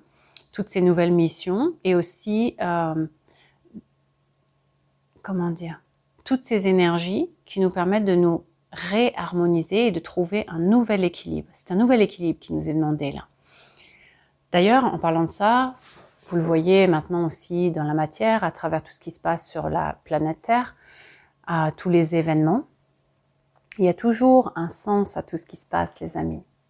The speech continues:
C'est pour ça que c'est important de pas vous laisser happer par la peur et des illusions, euh, du collectif. C'est vraiment important. Je rappelle qu'à chaque fois que vous vibrez dans la peur, vous donnez de la nourriture au plan sombre. On n'est pas là pour ça, hein. Juste reposez-vous la question,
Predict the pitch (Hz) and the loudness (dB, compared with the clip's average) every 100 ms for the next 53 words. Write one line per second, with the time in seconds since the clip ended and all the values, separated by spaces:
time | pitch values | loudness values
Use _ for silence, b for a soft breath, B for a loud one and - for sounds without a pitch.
0 | _ _ _ - 220 220 202 185 - 170 | _ _ _ -2 -2 0 -2 -2 -4 -8
1 | 160 - 196 220 208 165 - 175 170 165 | -8 -2 0 2 2 -2 -4 -4 -2 -2
2 | 160 175 165 165 185 185 156 156 - 185 | -2 -2 -4 -2 -4 -4 -4 -6 -2 2
3 | 190 190 - _ _ _ 165 165 156 165 | 4 2 0 _ _ _ -10 -8 -6 0
4 | 160 160 165 165 165 - - 165 151 147 | 0 0 -2 -2 -2 -6 -16 -14 -12 -14
5 | - 160 156 - - 170 - _ _ - | -8 -6 -6 -8 -20 -20 -20 _ _ -8
6 | 175 175 165 156 - - - 165 214 208 | 0 2 2 -2 -12 -12 -4 -2 -2 -4
7 | 190 170 175 165 160 165 160 160 165 156 | -8 -4 -2 -2 -2 -2 -2 -2 0 -2
8 | 151 185 208 208 B B B B B _ | -2 0 0 -2 B B B B B _
9 | 156 165 156 170 165 160 160 165 - 196 | -6 -4 0 0 0 0 -2 -4 -2 0
10 | 202 190 B B B B - 170 - 165 | 0 -2 B B B B -8 -8 -2 -2
11 | 160 - - 165 139 - - _ - 165 | -2 -8 -14 -10 -10 -10 -18 _ -8 -6
12 | 156 160 156 - - 190 190 190 _ _ | -2 -2 -2 -6 -8 -4 -4 -8 _ _
13 | _ _ _ - 190 185 - _ _ 175 | _ _ _ -6 -4 -4 -8 _ _ -6
14 | 175 165 160 160 156 147 170 196 | -4 -4 -2 -2 -2 -6 -6 -6